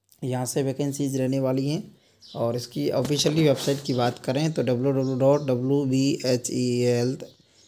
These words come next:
डॉट गवर्नमेंट इन, ऑनलाइन आपका फॉर्म भरा जाएगा। ठीक है, क्लियर चीज़ है। इसके बाद में देखेंगे फॉर्म कब से स्टार्ट है, रजिस्ट्रेशन स्टार्ट है बाईस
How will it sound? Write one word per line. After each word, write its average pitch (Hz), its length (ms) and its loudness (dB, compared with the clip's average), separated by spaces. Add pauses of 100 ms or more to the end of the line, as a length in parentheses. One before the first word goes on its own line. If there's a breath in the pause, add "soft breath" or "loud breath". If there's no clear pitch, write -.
(220 soft breath)
डॉट 123 220 -2
गवर्नमेंट 120 460 -4
इन, 117 220 -6 (400)
ऑनलाइन 131 420 0
आपका 120 320 -4
फॉर्म 127 300 0
भरा 120 160 0
जाएगा। 123 340 2 (960 loud breath)
ठीक 214 240 2
है, 160 80 0 (400 loud breath)
क्लियर 151 240 4
चीज़ 151 300 0
है। 165 120 4
इसके 160 240 0
बाद 147 260 2
में 165 140 2
देखेंगे 156 420 0
फॉर्म 135 360 0
कब 131 160 0
से 143 360 -4
स्टार्ट 131 360 0
है, 151 160 2
रजिस्ट्रेशन 131 480 -2
स्टार्ट 127 340 -2
है 135 140 -2
बाईस 123 400 -2